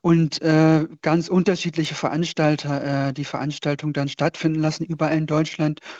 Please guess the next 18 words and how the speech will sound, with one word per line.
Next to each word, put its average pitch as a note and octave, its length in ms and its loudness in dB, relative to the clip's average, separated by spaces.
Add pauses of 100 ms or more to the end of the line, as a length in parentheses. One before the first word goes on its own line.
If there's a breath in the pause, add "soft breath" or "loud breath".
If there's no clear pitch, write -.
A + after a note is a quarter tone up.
(140 loud breath)
und D#3+ 160 2
die F3 80 6
dann E3 160 4
eben D#3 220 4
sehr D#3 440 2
autonom E3 540 2
agieren D#3 560 -2
und D3+ 300 -4
selbst D#3 400 -4
entscheiden, C#3+ 560 -2 (460 loud breath)
äh, D3 340 2
wie D3 120 -4
sie, C#3+ 360 -2
äh, C#3 640 -4
damit C#3 280 0
zum D3 160 -8
Beispiel C#3 380 -4
umgehen, C#3+ 580 -2